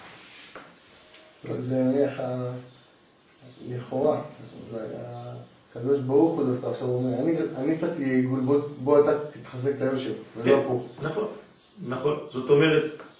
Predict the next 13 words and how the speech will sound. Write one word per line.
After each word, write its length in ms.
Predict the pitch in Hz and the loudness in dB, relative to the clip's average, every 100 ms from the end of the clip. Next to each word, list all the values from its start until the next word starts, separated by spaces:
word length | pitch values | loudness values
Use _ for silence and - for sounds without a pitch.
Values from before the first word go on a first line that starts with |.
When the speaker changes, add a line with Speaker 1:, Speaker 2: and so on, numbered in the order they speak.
| _ _ _ - | _ _ _ 0
Speaker 2:
אני 140 | 170 | 6
יוצא 300 | 185 160 160 | 8 8 6
מהתמונה, 540 | 143 123 120 104 95 - - - _ _ _ _ _ _ _ _ - | 2 2 -2 -2 -4 -6 -10 -20 _ _ _ _ _ _ _ _ -14
תתחיל 340 | - - 123 | -12 -6 -4
לפעול. 240 | - - - - - _ - _ _ _ _ _ - _ _ _ _ _ _ _ _ | -4 -6 -8 -12 -20 _ -20 _ _ _ _ _ -20 _ _ _ _ _ _ _ _
אני 260 | 117 151 165 | -2 2 4
נעלם 560 | 147 123 120 123 190 - - - _ _ _ _ | 4 4 6 6 4 2 -6 -18 _ _ _ _
כדי 220 | 117 113 | -2 2
לאפשר 520 | 127 123 - - 175 160 | 4 4 2 4 4 6
לך 220 | - 127 123 - - | 4 2 0 0 -8
מקום, 360 | 110 - 90 - - - - | -10 -6 -6 -8 -16 -20 -14
הוויה, 320 | 104 98 90 87 - - _ - | -6 -2 -2 -4 -10 -20 _ -10
התהוות. 440 | 113 110 92 - | -6 -4 -4 -6